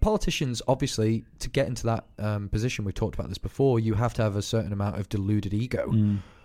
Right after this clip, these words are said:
Speaker 1: But you need to, our job as, um, uh, citizens of the fucking world, wow, I'm getting really hippie-ish now, is to
Speaker 2: Sure,
Speaker 1: question.
Speaker 2: sure, I said that before and I've discussed it
Speaker 1: Did
Speaker 2: with
Speaker 1: you?
Speaker 2: myself,
Speaker 1: Oh,
Speaker 2: yeah.
Speaker 1: yeah? <laughs> Yeah, I'm disgusted too.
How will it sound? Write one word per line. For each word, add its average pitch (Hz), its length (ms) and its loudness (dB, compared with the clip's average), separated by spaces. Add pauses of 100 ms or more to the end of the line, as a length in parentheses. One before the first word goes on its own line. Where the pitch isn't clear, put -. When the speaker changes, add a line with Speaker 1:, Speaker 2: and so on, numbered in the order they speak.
(600)
Speaker 1:
But 120 120 -6
you 123 80 -4
need 156 200 -4
to, - 80 -12 (360)
our 160 280 4
job 123 520 2 (260)
as, 104 640 -2 (540)
um, 101 460 -2 (680)
uh, 101 180 -2 (560)
citizens - 680 -2
of 110 220 -2
the 104 60 -6
fucking 123 520 0
world, 110 460 4
wow, 95 160 0
I'm 92 80 -2
getting 95 160 -4
really 92 160 -2
hippie-ish 95 360 -4
now, 98 200 -2
is 127 360 2 (220)
to - 100 0
Speaker 2:
Sure, - 80 -4
Speaker 1:
question. 139 280 6
Speaker 2:
sure, 131 80 8
I 123 80 8
said 117 240 4
that 104 100 2
before 104 300 4
and 110 80 6
I've 98 120 2
discussed - 400 0
it 113 40 4
Speaker 1:
Did 104 60 8
Speaker 2:
with 95 80 2
Speaker 1:
you? 127 60 8
Speaker 2:
myself, 98 360 2
Speaker 1:
Oh, 127 60 4
Speaker 2:
yeah. 143 280 6
Speaker 1:
yeah? 427 140 8
<laughs> - 60 0
Yeah, 311 180 4
I'm 107 100 -4
disgusted - 480 0
too. 110 180 6